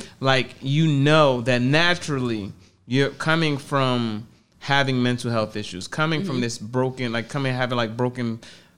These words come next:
Speaker 1: like, just the background, the
Speaker 2: Mm-hmm.
Speaker 1: community, uh, that we come from, um, coming from that space and knowing that most likely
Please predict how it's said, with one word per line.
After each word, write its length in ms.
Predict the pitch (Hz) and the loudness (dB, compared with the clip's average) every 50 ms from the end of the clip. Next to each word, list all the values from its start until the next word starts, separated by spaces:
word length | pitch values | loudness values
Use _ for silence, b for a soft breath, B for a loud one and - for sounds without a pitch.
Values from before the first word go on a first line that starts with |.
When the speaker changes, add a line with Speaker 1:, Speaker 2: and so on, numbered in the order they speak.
| B B _ _ _ _ _ - | B B _ _ _ _ _ -4
Speaker 1:
like, 260 | 131 127 120 - - | -2 -2 -2 -2 -4
just 160 | 160 165 - | -4 -2 0
the 80 | 165 143 | 0 0
background, 640 | 131 143 139 139 143 135 - 139 127 120 113 113 | 2 4 4 2 2 0 -2 -4 -2 -2 -2 -2
the 40 | 120 | -2
Speaker 2:
Mm-hmm. 80 | 101 110 104 | -2 -2 0
Speaker 1:
community, 600 | 120 123 135 147 151 151 143 131 127 120 113 101 | 2 4 4 4 4 2 2 2 2 0 0 0
uh, 100 | 104 - | -2 -2
that 160 | - 117 110 | -2 -2 -2
we 100 | 110 113 104 | -2 -4 -6
come 260 | - - 131 117 113 | -4 -2 -2 -2 -2
from, 420 | 113 - 120 113 110 101 101 101 - B B B B B B - - | -4 -4 -6 -4 -4 -4 -6 -8 -10 B B B B B B -4 -2
um, 320 | 117 117 117 110 98 98 | 0 0 0 0 -2 -4
coming 300 | - - - 165 165 165 | -6 -4 0 2 2 2
from 200 | 160 - 160 143 | 0 0 -2 -2
that 200 | 139 131 104 123 | -2 -2 -2 -4
space 800 | - - - - - 147 147 143 131 123 117 - - - - - b b b b b b | -4 -6 -8 -4 2 2 4 4 4 0 -2 -4 -8 -10 -10 -12 b b b b b b
and 240 | 131 131 127 123 127 | -2 2 4 4 4
knowing 400 | 135 139 143 143 139 131 123 120 | 6 6 6 6 4 4 2 2
that 180 | 117 117 110 - - - - _ _ - | 0 0 -2 -4 -8 -16 -20 _ _ -4
most 440 | 127 143 156 170 190 202 196 - - | 0 4 4 6 6 4 2 0 0
likely 680 | 147 165 175 185 180 170 - - - 117 92 113 | 2 4 4 4 2 0 -2 -4 -4 -4 -4 -6